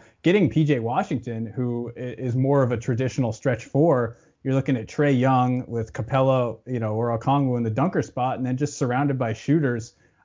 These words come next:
I, I actually think that makes a lot of sense, uh, for the Hawks, and, and it makes me really excited about their offense. And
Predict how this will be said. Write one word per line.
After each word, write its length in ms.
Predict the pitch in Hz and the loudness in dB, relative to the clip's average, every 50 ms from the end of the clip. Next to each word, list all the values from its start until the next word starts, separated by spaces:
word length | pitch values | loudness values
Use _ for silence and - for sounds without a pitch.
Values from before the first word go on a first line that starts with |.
| _ | _
I, 60 | 92 | -10
I 240 | 104 - 123 147 180 | -10 -4 0 0 0
actually 240 | 226 - - 320 - | 0 0 0 -2 -2
think 220 | - - 165 151 | 0 -2 -4 -2
that 120 | - 131 123 | -2 -2 -2
makes 220 | 127 131 127 - | -2 -4 -4 -6
a 40 | 120 | -6
lot 240 | 113 117 123 127 113 | -4 -2 -4 -4 -4
of 60 | 110 | -8
sense, 540 | - - - 135 143 123 110 - - - - _ _ | -8 -6 -4 -2 -2 -2 -4 -6 -10 -16 -20 _ _
uh, 180 | 110 107 104 | -10 -10 -10
for 200 | 101 - - 117 | -10 -6 -6 -6
the 80 | 101 98 | -6 -4
Hawks, 420 | 92 - 131 131 117 104 - - | -2 2 2 2 2 0 -2 -8
and, 160 | 127 110 113 117 | -8 -8 -6 -6
and 100 | 117 113 | -4 -2
it 60 | 113 | -2
makes 220 | 123 120 113 - | -2 -4 -4 -4
me 80 | 117 113 | -2 0
really 200 | 117 113 113 104 | 0 0 0 0
excited 440 | 95 - - - 117 123 117 107 107 | -4 -6 -6 -4 -2 -2 -2 -2 -2
about 260 | 98 104 101 101 - | -4 -6 -6 -6 -6
their 140 | 101 101 110 | -4 0 2
offense. 500 | 123 127 123 - - 104 101 98 98 - | 2 2 2 0 -6 -8 -8 -8 -8 -6
And 160 | 110 104 | -6 -8